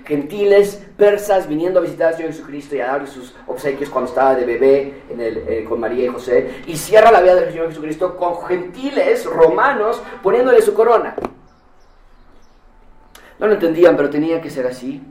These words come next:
Aquí el Cordero estaba siendo coronado, pero para no reinar, estaba siendo coronado para dar su vida por nosotros. Pero aunque no lo veían así, sí estaban coronándolo, vuelvo a insistir, aunque ellos pensaban que estaban burlando de él, no mentían.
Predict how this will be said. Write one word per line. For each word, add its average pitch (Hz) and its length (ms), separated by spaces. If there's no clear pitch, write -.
Aquí 135 200
el 190 140
Cordero 160 400
estaba 156 280
siendo 165 300
coronado, 151 680
pero 135 240
para 123 540
no 147 180
reinar, 139 600
estaba 151 220
siendo 151 200
coronado 139 480
para 123 200
dar 131 180
su - 160
vida - 220
por 110 100
nosotros. - 560
Pero 185 140
aunque 185 480
no 196 140
lo 208 80
veían 170 300
así, 220 520
sí 202 160
estaban 180 360
coronándolo, 190 600
vuelvo 165 220
a - 20
insistir, 165 400
aunque 175 180
ellos 180 160
pensaban 175 320
que 143 60
estaban 160 320
burlando 160 520
de 139 320
él, 247 180
no 180 100
mentían. 262 680